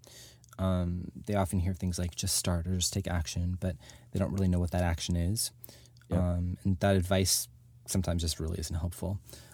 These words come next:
Speaker 1: What is a tangible piece of advice that you would give to someone who wants to get started, maybe with music, um, and doesn't quite know where to get started?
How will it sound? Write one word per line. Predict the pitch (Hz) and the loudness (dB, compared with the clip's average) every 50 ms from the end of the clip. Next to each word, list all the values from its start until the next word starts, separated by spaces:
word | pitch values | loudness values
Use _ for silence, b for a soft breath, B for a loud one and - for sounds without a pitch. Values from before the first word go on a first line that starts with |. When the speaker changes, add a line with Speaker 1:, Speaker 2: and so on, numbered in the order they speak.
| B B - | B B -4
Speaker 1:
What | 113 113 123 127 | 0 4 6 8
is | 143 151 151 143 - - | 8 8 6 6 2 0
a | |
tangible | 113 - - - 127 127 123 131 127 | -2 -4 0 4 4 6 6 4 0
piece | - - 131 127 - | 0 2 2 2 2
of | 120 101 | 2 2
advice | 95 98 92 92 87 - | 2 4 4 4 2 0
that | - 85 | -2 -2
you | 80 98 95 | 0 0 0
would | 92 90 | 0 0
give | - 98 90 | 0 -2 -2
to | - 92 | -2 -2
someone | - 95 90 87 87 85 | -2 -2 -2 -2 -2 -2
who | 78 - 95 | -2 -2 0
wants | 90 90 90 - - | 0 0 0 0 0
to | - | -2
get | 104 107 - | -2 -2 -2
started, | - - 90 85 85 87 87 87 - - - - | -2 0 0 0 2 2 0 -2 -4 -8 -6 -4
maybe | 92 85 90 87 | -2 0 0 0
with | 95 90 - | 0 0 0
music, | 95 90 85 82 92 101 107 - - b b b b b b b b b b - - | 0 0 0 2 2 0 0 -2 -6 b b b b b b b b b b -2 2
um, | 98 98 95 95 95 95 95 95 - - | 4 4 6 6 6 4 4 2 0 0
and | 117 107 | 0 2
doesn't | 113 110 113 92 | 2 2 2 2
quite | - - 117 - | 2 2 2 2
know | 117 113 | 4 4
where | 107 107 | 4 4
to | 104 101 | 4 2
get | 101 - | 2 0
started? | - 110 107 90 87 90 | 0 2 2 2 2 0